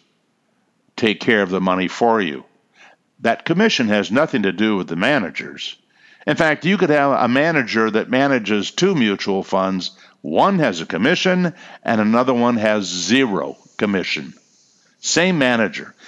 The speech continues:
So this is not about finding a way to hire smarter people. This is a decision, and this is huge, that you are going to somehow learn the basics of investing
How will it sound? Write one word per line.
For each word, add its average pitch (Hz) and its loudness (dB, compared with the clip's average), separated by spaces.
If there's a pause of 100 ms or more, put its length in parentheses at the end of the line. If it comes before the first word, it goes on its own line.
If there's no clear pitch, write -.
(120)
So 170 0
this 220 0
is 208 -2
not 180 4
about 151 0
finding 143 2
a 139 2
way 135 2
to 120 2
hire 117 0
smarter 113 0
people. 95 -4 (1300)
This - 0
is 147 0
a 139 4
decision, 196 2 (720)
and 110 0
this 175 2
is 90 -4
huge, 117 0 (240)
that 120 0 (400)
you 208 0
are 127 0
going 170 0
to 139 -2
somehow 160 0
learn 156 0
the 151 0
basics 139 -2
of 117 0
investing 135 0